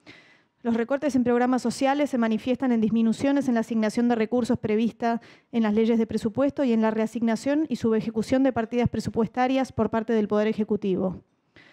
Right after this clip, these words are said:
Como ejemplos de este tipo de prácticas puede citarse el recorte en las pensiones no contributivas para personas con discapacidad, con una disminución de casi sesenta mil pensiones previstas para el año dos mil dieciocho,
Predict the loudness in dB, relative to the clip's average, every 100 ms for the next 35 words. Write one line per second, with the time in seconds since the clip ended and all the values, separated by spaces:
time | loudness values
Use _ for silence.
0 | -20 _ _ _ _ 0 0 2 0 2
1 | 2 2 0 0 0 0 0 -2 -2 -2
2 | 0 0 0 -2 -2 0 0 0 0 0
3 | -2 0 -2 0 -2 0 2 2 0 0
4 | -2 0 0 0 -2 -2 -2 -4 -4 -2
5 | 0 0 0 0 -2 -6 -6 -4 0 0
6 | 0 0 0 2 0 2 0 0 -2 -2
7 | -2 -2 -2 -2 0 0 2 2 2 0
8 | -2 0 0 0 0 0 0 -2 -2 0
9 | 0 2 2 2 2 0 -2 0 0 0
10 | 0 0